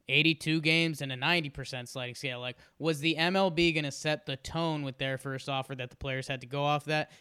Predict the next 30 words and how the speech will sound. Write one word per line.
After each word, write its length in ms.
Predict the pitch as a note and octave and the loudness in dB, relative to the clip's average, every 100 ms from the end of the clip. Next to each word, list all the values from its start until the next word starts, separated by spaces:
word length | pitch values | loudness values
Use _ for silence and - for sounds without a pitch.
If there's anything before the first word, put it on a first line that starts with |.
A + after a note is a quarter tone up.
| - | -10
And 160 | C#3+ C#3+ | -2 2
they 100 | C#3 | 2
did 300 | C3 E3+ D#3 | 6 4 6
not 260 | D#3+ D#3 | 4 4
at 100 | C#3+ | 4
all, 360 | C#3 C#3 C#3 D3 | 4 4 4 2
<laughs> 240 | - A3+ | 0 0
which 180 | G#3 - | 0 -2
was 140 | D3 | -6
good 340 | - D3+ D#3 D3 | -6 0 0 0
to 100 | D3 | -6
see. 460 | - C#3+ C#3 C3+ - - - _ - | -4 -2 -2 -2 -8 -20 -20 _ -8
Um, 520 | C3+ C3+ C3 B2+ B2 _ _ _ _ _ | -4 -2 -2 -4 -8 _ _ _ _ _
and 220 | C#3+ C#3+ | -4 0
yeah, 200 | D#3+ E3+ | 4 4
man, 440 | E3 D#3 D3+ D3 D3 - | 4 4 2 0 -4 -6
I, 340 | C#3+ C#3+ C#3+ | 0 2 2
uh, 340 | C#3+ C#3+ C#3 C3 _ _ _ _ _ - | 2 2 0 -2 _ _ _ _ _ -2
it 160 | D#3+ | -2
sucks 340 | - G#3+ C4+ - | 0 -2 -2 -2
'cause, 220 | D4+ F#3 | -2 -2
dude, 300 | F#3 A3 F3+ | 2 4 4
like, 260 | B2+ A2+ - - | 0 -4 -8 -6
fifty, 480 | - F3 - A3 | 4 4 6 4
sixty 500 | G#3+ - D3+ - - | 4 4 2 2 0
games 600 | G3 A3 A#3+ A#3+ A3+ - - - | 4 6 6 6 4 0 -6 0
is, 180 | C3+ | 0
like, 200 | B2+ A#2 C3 | 2 -2 -4
right 400 | B2 B2 B2+ C#3+ - | -4 0 2 0 2
below 640 | C#3+ C3 A#2+ B2 D3 D#3+ | 4 4 2 2 2 0